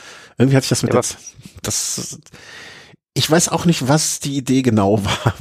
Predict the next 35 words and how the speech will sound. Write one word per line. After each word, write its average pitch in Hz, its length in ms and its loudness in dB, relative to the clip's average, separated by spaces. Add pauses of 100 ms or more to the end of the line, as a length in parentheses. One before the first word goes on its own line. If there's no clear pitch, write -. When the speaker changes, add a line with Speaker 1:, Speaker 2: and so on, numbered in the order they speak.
Speaker 1:
aber 113 160 -4
ich - 120 -2
dachte, 139 420 -2
ich 123 120 -8
dachte 160 220 -2
eigentlich, 143 140 -4
das - 140 -4
kriegt - 180 -6
man 143 80 2
mit 127 140 -2
der 117 80 -2
Zeitverschiebung 139 880 -2
und 110 200 -2
dem 104 200 0
Leben 120 420 -2 (140)
im 98 140 -2
Urlaub 131 440 0
einigermaßen 107 720 -2
hin, 139 240 0 (800)
dass - 220 -6
ich - 120 -6
dann 117 200 0
gucke, 131 540 2
wenn 110 140 4
du 117 120 2
schläfst 131 540 0
und 110 140 -2
dann, 120 160 0
aber 107 140 0
das, 98 260 -2
irgendwie 85 280 -6
war 85 80 -4
das - 200 -6
eine 82 100 -4
Nonsensidee. 87 720 -8